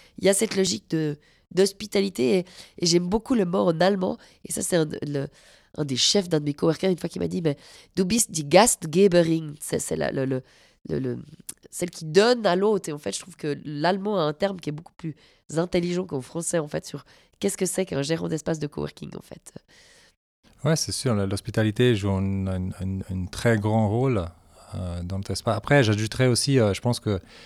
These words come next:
Speaker 2: depuis trois ans, je suis devenu un psychologue aussi. Ça, c'est la deuxième, euh, gros, gros tâche, <laughs> c'est vraiment parler avec tout le monde, réussir à, à gérer les humeurs de tout le monde,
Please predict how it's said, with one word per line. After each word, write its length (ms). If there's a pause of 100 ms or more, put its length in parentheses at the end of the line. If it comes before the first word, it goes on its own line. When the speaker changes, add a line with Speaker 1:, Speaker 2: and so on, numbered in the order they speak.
(180)
Speaker 2:
depuis 200
trois 200
ans, 80
je 100
suis 80
devenu 340
un 560
psychologue 420
aussi. 300 (640)
Ça, 140
c'est 140
la 100
deuxième, 460
euh, 340
gros, 360
gros 220
tâche, 460
<laughs> 20
c'est 160
vraiment 180
parler 280
avec 200
tout 100
le 60
monde, 240
réussir 400
à, 180
à 60
gérer 260
les 200
humeurs 240
de 60
tout 120
le 80
monde, 260